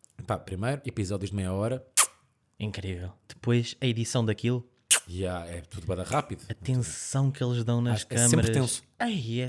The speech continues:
Speaker 2: é, é muito bom mesmo.
Speaker 1: Eu acho que já falámos sobre isto aqui, já. Eh, e de resto, olha, eh, temos aí então o Rui,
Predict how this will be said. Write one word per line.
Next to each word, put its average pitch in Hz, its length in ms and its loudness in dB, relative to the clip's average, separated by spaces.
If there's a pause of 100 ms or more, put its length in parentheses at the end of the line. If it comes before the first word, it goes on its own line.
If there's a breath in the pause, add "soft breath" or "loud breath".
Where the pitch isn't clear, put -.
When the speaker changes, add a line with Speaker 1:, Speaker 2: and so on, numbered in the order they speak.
Speaker 2:
é, 156 100 0
é 170 40 2
muito 135 600 4
bom 117 200 2
mesmo. 101 440 0 (120)
Speaker 1:
Eu 120 80 -2
acho - 80 -4
que - 20 -2
já 101 60 -4
falámos 85 240 -10
sobre - 140 -16
isto - 100 -18
aqui, 78 180 -18
já. 73 100 -14 (200)
Eh, 123 340 -2
e 156 180 0
de 165 140 2
resto, 175 380 2
olha, 170 160 4 (200)
eh, 120 120 2
temos 120 300 -2
aí 123 160 0
então 117 400 -2
o 120 320 2
Rui, 196 360 0